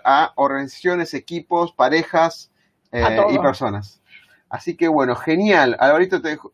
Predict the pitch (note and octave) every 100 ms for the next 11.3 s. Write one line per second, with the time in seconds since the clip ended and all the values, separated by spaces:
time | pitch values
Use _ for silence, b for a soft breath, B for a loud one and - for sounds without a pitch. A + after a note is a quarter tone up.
0 | _ - D#3 - D#3 G3 F#3 D#3+ F#3 G#3+
1 | F#3+ B2 A#2+ - _ _ - C#3 F3+ G3
2 | D3 D#3 E3 E3 F#3 F#3+ - _ _ _
3 | _ _ - D3 - - - _ _ _
4 | _ _ _ _ _ _ C#3 C#3+ C#3 C3+
5 | D#3 C#3+ A#2 B2 F3 - E3 - F#3+ F#3
6 | D#3+ C3 G#3+ A3 - D#3+ F3 E3+ F3+ A#3
7 | A#3+ - - F3 F3+ - - F3 G3+ F3+
8 | F3 F3 F#3 G#3 G#3 F3+ E3 F3 F#3+ -
9 | D3+ D3+ D3+ D3 C3 C3 C3 C#3+ - G3
10 | F#3+ - F3 F#3+ F3 - C3 B2+ - F#3
11 | F#3 G3+ G3+